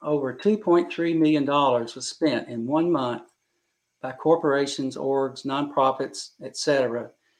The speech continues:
We have no idea of the names of those members who were lobbied. Kentucky League of Cities has interest in House Bill two ninety-seven, which was a housekeeping bill filed on behalf of the Kentucky Public Pension Authority Board.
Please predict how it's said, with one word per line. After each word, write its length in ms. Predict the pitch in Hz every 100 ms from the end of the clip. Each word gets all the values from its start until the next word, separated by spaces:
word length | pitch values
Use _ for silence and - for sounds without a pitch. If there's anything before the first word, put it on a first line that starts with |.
| _ _
We 140 | 139 156
have 240 | 165 143
no 220 | 135 156
idea 480 | 175 175 - 170 120
of 240 | 120 131 127
the 80 |
names 420 | 135 151 143 127 127
of 80 |
those 240 | 123 135 135
members 420 | 135 135 123 117
who 120 | 135
were 100 | 123
lobbied. 460 | 123 120 110 - - _ _ _ _ _ _ _ _ _ _ _ _ _ _ _ _ _ _
Kentucky 340 | 139 185 202 202
League 260 | 170 175
of 80 | 131
Cities 600 | - 202 180 139 143 -
has 220 | - 139
interest 400 | 156 165 170 -
in 240 | 147 135 - _ -
House 420 | - 160 160 160
Bill 300 | 151 147 147
two 200 | 147 160
ninety-seven, 920 | 147 139 127 - 190 185 127 120 120 _ _ _ _ -
which 160 | 135
was 160 | 143 131
a 60 | 131
housekeeping 600 | 165 175 - 139 131 127
bill 520 | 131 131 127 127 - _ _ _ _
filed 380 | 147 147 147 147
on 160 | 131
behalf 440 | 123 127 151 151 151
of 60 |
the 80 | 131
Kentucky 540 | - 135 151 151 156 156
Public 500 | - 143 139 135 -
Pension 360 | 156 156 123
Authority 380 | 113 120 117 120
Board. 420 | 117 - - -